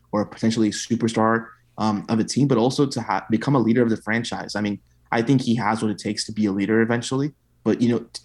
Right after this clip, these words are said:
you know, he's twenty years old. It's gonna take time, but these are baby steps he has to continue to take for, for his game and for the Rockets to continue to get better.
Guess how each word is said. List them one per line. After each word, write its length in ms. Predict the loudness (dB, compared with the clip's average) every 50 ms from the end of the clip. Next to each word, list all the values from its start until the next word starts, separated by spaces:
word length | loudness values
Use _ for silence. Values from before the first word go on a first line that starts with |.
| _ 2
you 160 | 4 4 4
know, 60 | 4
he's 220 | 4 4 2 2
twenty 260 | 2 0 0 2 4 6
years 240 | 6 4 4 2
old. 280 | 0 0 0 -2 -2 -4 -8
It's 160 | -10 -8 -4
gonna 160 | -4 -4 -4
take 260 | -2 -2 -4 -4 -4
time, 300 | -10 -6 -4 -2 -2 -4 -6 _ _ _ _ _ -2
but 120 | -2 2
these 160 | 2 2 2
are 60 | 2 2
baby 340 | 2 2 0 0 0 0
steps 260 | 0 0 -2 -2 -2 -4
he 80 | -4
has 140 | -4 -2 -4
to 60 | -4
continue 320 | -4 -4 -6 -4 -2 -4 -2
to 120 | -2 -4
take 300 | -4 -4 -6 -6 -6 -4
for, 280 | -4 -4 -4 -4 -6 _ _ _ _ _
for 120 | -6 -6
his 260 | -2 2 2 2 2 4
game 440 | 4 4 4 4 2 0 -2 -6 _ _ -4
and 140 | -4 -2 0
for 60 | 0
the 100 | -2 0
Rockets 420 | 0 0 0 0 -2 -4 -8 -6 -8
to 100 | -10 -10
continue 260 | -12 -10 -8 -8 -8
to 60 | -8
get 100 | -10 -10
better. 240 | -12 -14 -14 -14